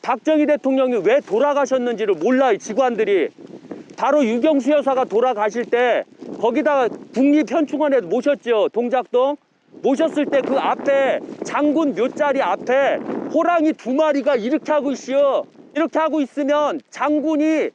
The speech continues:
유경수 여사 묫자리를 가다가 안 닦아 먹겠슈, 닦아 먹겠슈. 그러니까 장군이 박정희 대통령을 죽인다는 얘기가 있었던 거예요.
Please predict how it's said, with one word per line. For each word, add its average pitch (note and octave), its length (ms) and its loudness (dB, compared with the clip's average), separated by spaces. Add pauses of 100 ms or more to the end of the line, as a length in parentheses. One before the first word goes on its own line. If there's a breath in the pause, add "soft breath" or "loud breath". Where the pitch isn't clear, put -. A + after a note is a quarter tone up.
유경수 C#4+ 480 0
여사 C#4+ 280 2 (200)
묫자리를 C#4+ 760 0
가다가 C#4 680 0
안 C4+ 180 -2
닦아 D#4+ 280 0
먹겠슈, C4+ 440 -2
닦아 D4 300 -2
먹겠슈. A#3 600 0 (1040)
그러니까 F4 380 2
장군이 D#4 580 0
박정희 D#4 420 -2
대통령을 C4+ 520 0 (260 soft breath)
죽인다는 D4 720 0
얘기가 A3 340 0
있었던 F#3+ 540 -4
거예요. E3+ 440 0